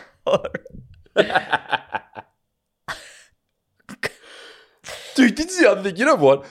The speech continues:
Speaker 2: Like, it's kinda likely. Like, I know what that guy looks like, what he looked like when he came out. Some of the people in there do look like him. They're, like, old. <coughs> This is the other thing as well, because, like, dude, in Japan, becoming a comedian,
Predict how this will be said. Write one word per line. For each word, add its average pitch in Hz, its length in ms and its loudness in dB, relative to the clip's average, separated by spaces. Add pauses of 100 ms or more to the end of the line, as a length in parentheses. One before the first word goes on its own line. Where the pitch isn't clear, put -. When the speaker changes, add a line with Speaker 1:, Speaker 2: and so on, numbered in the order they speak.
Speaker 2:
Like, 180 160 2
it's 214 120 -6
kinda 247 400 6
likely. 139 480 2
Like, 151 180 6
I 185 140 6
know 214 280 8
what 254 180 6
that 175 200 6
guy 160 180 6
looks 139 300 0
like, 127 240 4
what 139 220 2
he 131 60 0
looked 135 220 -2
like 127 140 4
when 139 80 -2
he 127 60 0
came 120 260 2
out. 117 180 2
Some 196 280 2
of 254 60 -4
the 254 60 -4
people 139 380 -2
in 127 200 -6
there 123 160 0
do 139 340 -6
look 120 260 -10
like 107 300 -2
him. - 180 -14 (320)
They're, 131 100 -4
like, 131 140 2 (140)
old. 185 580 4 (140)
<coughs> - 240 -2 (540)
This 233 120 2
is 277 60 4
the 254 80 10
other 196 120 4
thing 185 120 0
as 151 80 0
well, 156 140 6
because, 147 180 2
like, 143 300 0
dude, 165 180 -4
in 180 160 0
Japan, 160 640 2 (340)
becoming 185 300 2
a 220 40 -6
comedian, 147 720 0